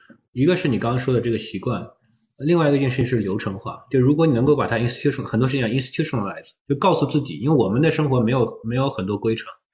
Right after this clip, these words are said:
如果你自己给自己的这个生活或者研究的这个进程啊，加一些结构，或者加一些 checking points，可能是件好事情。另外你说这个积累，呃，我这边可能有同学啊，我推荐一个软件叫 Paper Pile，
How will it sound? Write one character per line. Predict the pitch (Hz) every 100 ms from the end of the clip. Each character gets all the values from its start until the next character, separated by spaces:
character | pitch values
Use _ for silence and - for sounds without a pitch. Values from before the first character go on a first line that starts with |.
| _ -
如 | 135
果 | 160
你 | 143
自 | - 131
己 | 104 - -
给 | 95
自 | -
己 | 107
的 |
这 | 95 110
个 |
生 | - 123
活 | 104 95 - _ _ _
或 | - 135
者 | 117
研 | 95 101
究 | 120
的 | 113
这 | 98 104
个 | 95
进 | 123
程 | 95 90
啊， | 92
加 | 117 117
一 |
些 | 120
结 | 113 90
构， | 92 107 - _ _ _ _ -
或 | 123
者 | -
加 | - 127
一 | 123
些 | 123
checking | 131 123 127
points， | 131 85 - -
可 | 104
能 | 104
是 | 113
件 | 110
好 | 90
事 | - 98
情。 | 101 _ - _ -
另 | 185
外 | 190 131
你 |
说 | 143
这 | 147
个 | 139
积 | - 175
累， | 123 85 - - _ _
呃， | 113 110 95
我 | 98 107
这 | 147
边 | 139 143 123
可 | 113
能 | 120
有 | 101
同 | - 120
学 | -
啊， | 95 90 _ _ _ -
我 | 110
推 | 147
荐 | 151 160 123
一 |
个 | 120 127 120 104 104
软 | 95 95
件 | 117
叫 | 113 110
Paper | - 131 131
Pile， | - - 117 78